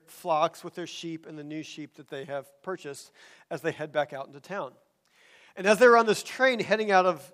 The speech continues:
town, the shepherd looks out at one of the flocks, as there are multiple flocks who are leave-, leading, leaving, and he goes, "That one over there, that, that flock, they've got four of my lambs. That one's got four of my lambs."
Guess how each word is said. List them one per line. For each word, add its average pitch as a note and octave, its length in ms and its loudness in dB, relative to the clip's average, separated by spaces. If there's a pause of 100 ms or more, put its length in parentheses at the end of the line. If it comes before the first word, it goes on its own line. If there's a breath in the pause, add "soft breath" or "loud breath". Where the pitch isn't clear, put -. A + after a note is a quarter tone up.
(140)
town, G3 520 4 (320 soft breath)
the F#3 80 -10
shepherd A3+ 440 4
looks G#3+ 440 0
out G3 200 8
at G3 120 2
one G3+ 160 -2
of F#3+ 80 -6
the E3+ 80 -6
flocks, F3+ 540 -2
as D#3+ 80 -12
there F#3 140 -2
are F3 40 2
multiple F3+ 440 -4
flocks F3 420 -4
who F#3 100 -8
are F3+ 120 -2
leave-, F#3+ 360 -8
leading, F#3+ 520 -8 (260)
leaving, E3+ 600 -4 (260 loud breath)
and F#3+ 80 -6
he G#3+ 60 0
goes, A3 180 2 (160 loud breath)
"That C#4 220 10
one E4 120 0
over A#3 220 2
there, A#3 340 6 (640 loud breath)
that, A#3 380 2
that E4 240 12
flock, F#3+ 340 6
they've F4 160 2
got B3+ 180 6
four C4+ 300 2
of B3 80 4
my C4+ 200 8
lambs. C#4+ 680 -2 (1700)
That D4+ 160 6
one's E4 120 4
got C4+ 160 6
four D#4 340 4
of A#3+ 60 -2
my C4 160 8
lambs." C4+ 720 2